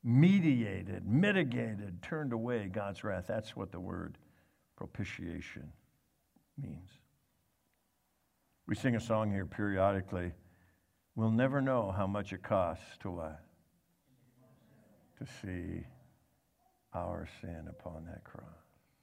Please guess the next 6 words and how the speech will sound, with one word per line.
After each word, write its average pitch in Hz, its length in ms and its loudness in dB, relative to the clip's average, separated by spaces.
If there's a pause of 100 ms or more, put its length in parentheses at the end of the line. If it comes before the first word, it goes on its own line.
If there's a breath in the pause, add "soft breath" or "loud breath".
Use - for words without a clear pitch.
(2250)
And 123 120 -2
it's 127 220 -6
almost 196 480 -2
like, 147 260 -4 (680)
oh 113 120 -2
yeah, 87 240 -6